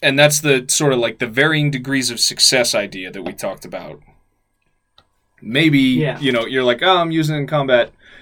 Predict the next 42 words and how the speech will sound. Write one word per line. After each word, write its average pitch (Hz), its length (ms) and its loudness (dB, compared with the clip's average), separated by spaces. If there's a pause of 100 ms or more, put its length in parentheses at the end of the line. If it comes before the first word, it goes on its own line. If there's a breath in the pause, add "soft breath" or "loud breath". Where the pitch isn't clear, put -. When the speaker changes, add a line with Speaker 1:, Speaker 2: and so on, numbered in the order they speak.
Speaker 1:
You 143 100 -4
thought 151 280 6
he 143 40 2
would, 139 160 -2
like, 123 160 0
fall 135 300 2
off 123 160 2
a 113 40 -12
cliff, 123 500 -4
or 110 80 -6
you 110 120 -6
thought 123 200 0
he 123 60 -2
would 113 140 -8
fall 120 220 -2
and 113 80 -8
hit 117 120 -8
his 110 120 -8
head. 113 180 -2
Well, 113 140 -4
that's 143 220 2
not 113 160 0
what 101 100 -6
happened. 85 460 -8 (640 soft breath)
It 139 80 -2
was 131 200 -2
still, 147 460 0
like, 120 220 -4
the 127 80 -8
same 139 240 -4
amount 120 240 -2
of 104 80 -12
difficulty 120 500 -8
to 101 140 -14
do 120 260 -4
the 113 120 -8
magic, 107 680 -6 (120)
but 110 160 -6
now, 117 500 2
like, 101 200 -12 (160)
you 95 80 -14
know, 76 200 -18